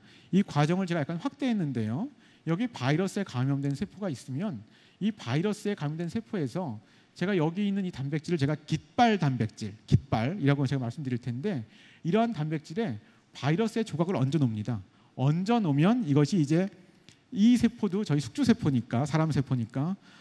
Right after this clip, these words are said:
"나 바이러스에 감염됐어"라고 지금 깃발을 흔드는 겁니다. 그런데 이것을 보고 와서 이 씨디에이 세포가 와서 이것을 죽이는 겁니다. 그런데 어떤 많은 바이러스들은 이 바이러스 조각이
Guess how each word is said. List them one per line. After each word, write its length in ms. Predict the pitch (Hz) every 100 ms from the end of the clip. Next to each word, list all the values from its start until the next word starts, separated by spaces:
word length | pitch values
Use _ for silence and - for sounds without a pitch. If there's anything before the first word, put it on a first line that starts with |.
| -
"나 180 | 143 -
바이러스에 480 | - 143 170 165 123
감염됐어"라고 760 | 151 165 180 135 - 160 143
지금 100 | 160 151
깃발을 320 | - 185 185
흔드는 240 | 277 247
겁니다. 380 | 143 110 101 107 - _ _ - - _ _
그런데 520 | 170 165 170 247 226 -
이것을 340 | 165 247 247
보고 180 | 190 165
와서 360 | 143 120 208 254 - _ _
이 200 | 147 160
씨디에이 360 | 151 254 233 226
세포가 360 | - - 156 151
와서 140 | 123
이것을 200 | 131 117
죽이는 300 | - 190 214
겁니다. 340 | 139 107 101 - - _ _ _ _ _
그런데 540 | 151 139 135 165 233 - - _ -
어떤 480 | 151 - 196 175 135
많은 260 | 131 202
바이러스들은 640 | 147 135 131 - 131 196 120 - _ _ - 175
이 140 | 214
바이러스 720 | - 131 156 180 - 190 196
조각이 580 | - 135 147 139 190